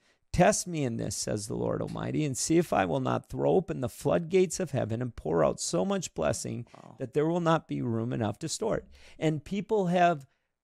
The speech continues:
Speaker 1: done this. They've tested the Lord. It's why I can honestly sit here and talk openly, boldly talk about this, is I've experienced the blessing of God on my life. And then those people who thought I was an idiot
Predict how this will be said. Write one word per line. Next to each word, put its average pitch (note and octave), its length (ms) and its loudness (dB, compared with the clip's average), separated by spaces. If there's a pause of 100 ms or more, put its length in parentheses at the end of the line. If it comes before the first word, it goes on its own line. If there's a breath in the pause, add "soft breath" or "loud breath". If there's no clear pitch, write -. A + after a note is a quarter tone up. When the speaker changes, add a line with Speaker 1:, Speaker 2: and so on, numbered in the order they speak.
(260)
Speaker 1:
done A3 320 4
this. A#2 240 -4
They've C#3 300 -4
tested F3+ 480 2
the E3 80 -4
Lord. E3 400 2
It's - 140 -6
why D#3+ 180 0
I E3+ 60 -2
can D3+ 300 -6
honestly F3 540 -2
sit F3+ 240 -2
here E3 180 -2
and B2+ 120 -4
talk C#3+ 420 2
openly, D#3+ 460 0
boldly E3 680 2
talk E3+ 380 0
about B2+ 320 0
this, C3+ 360 -6 (300 soft breath)
is C#3 380 0
I've D#3 300 2
experienced D#3 800 -4
the - 80 -8
blessing D3+ 640 -2
of C3+ 180 -6
God C3+ 280 0
on C3+ 100 -4
my C#3 140 -2
life. F3+ 280 0 (180 soft breath)
And D3+ 200 -2
then D#3 160 -2
those E3+ 300 0
people D3 640 -8 (440 soft breath)
who E3+ 100 4
thought D3+ 300 2
I C#3+ 40 2
was C3+ 140 -4
an B2+ 160 -8 (100)
idiot C3+ 640 2